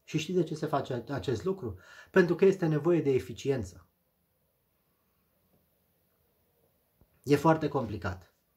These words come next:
Dar haideți să nu ne gândim la tot felul de lucruri și nu, să nu privim doar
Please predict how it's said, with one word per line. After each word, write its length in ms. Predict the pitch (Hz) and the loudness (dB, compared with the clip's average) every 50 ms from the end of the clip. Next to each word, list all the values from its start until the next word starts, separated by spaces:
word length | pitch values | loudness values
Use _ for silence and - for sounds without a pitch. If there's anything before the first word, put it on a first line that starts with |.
| _ _ _ _ _ - - - _ - _ _ | _ _ _ _ _ -20 -20 -20 _ -20 _ _
Dar 140 | - 143 143 | -4 -4 -2
haideți 340 | 127 160 185 180 208 165 - | 2 2 4 4 4 4 4
să 80 | 165 | 2
nu 180 | 151 156 180 202 | 4 4 4 4
ne 140 | 196 190 170 | 2 0 0
gândim 500 | 131 143 151 143 117 110 147 156 147 135 | 2 0 0 0 0 0 0 2 2 0
la 140 | 120 117 | -2 -2
tot 200 | 117 - 123 - | -4 -4 -8 -8
felul 300 | - - 135 127 120 113 | -8 -8 -6 -4 -4 -4
de 100 | 101 110 | -4 -6
lucruri 300 | 110 113 110 104 113 98 | -6 -6 -6 -6 -6 -8
și 100 | - 120 | -6 -6
nu, 80 | 123 143 | -6 -6
să 200 | 151 151 - 175 | -4 -2 -2 0
nu 140 | 170 185 208 | 0 0 0
privim 480 | 202 - 214 196 135 131 185 202 185 | 2 0 0 2 2 2 2 2 2
doar 300 | 151 131 165 170 165 160 | 2 4 4 2 2 0